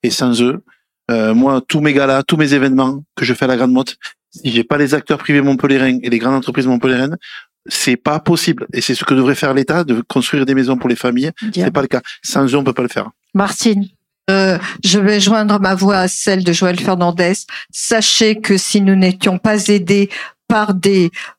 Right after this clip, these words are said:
Speaker 3: euh, des partenaires du privé, et cetera, nos compagnons ne pourraient pas vivre.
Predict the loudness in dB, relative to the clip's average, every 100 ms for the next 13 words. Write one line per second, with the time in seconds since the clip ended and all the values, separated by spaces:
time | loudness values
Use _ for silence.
0 | 0 4 4 2 0 0 0 -2 -4 -2
1 | 0 2 2 2 2 0 0 0 2 2
2 | 2 -2 -2 -2 0 0 0 -2 -10 -10
3 | 2 4 4 2 0 0 0 0 0 2
4 | 4 2 2 2 2 2 2 2 0 0
5 | -2 -2 -4